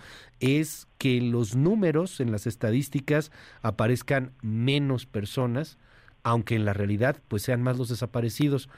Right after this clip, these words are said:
Cuéntenos cómo lo están viviendo las familias, cómo está esto del censo, ¿qué es?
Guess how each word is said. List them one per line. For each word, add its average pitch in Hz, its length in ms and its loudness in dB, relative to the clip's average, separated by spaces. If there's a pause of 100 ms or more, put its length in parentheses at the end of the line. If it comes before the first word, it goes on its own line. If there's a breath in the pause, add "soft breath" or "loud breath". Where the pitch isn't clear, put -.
(320 loud breath)
Cuéntenos 135 380 -2
cómo 147 180 -4
lo 143 80 0
están 135 240 -4
viviendo 131 400 -2
las 107 160 -4
familias, 123 560 -2
cómo 156 180 -2
está 156 220 -2
esto 143 220 -2
del 98 140 -2
censo, 131 360 -2
¿qué 135 220 0
es? - 240 -6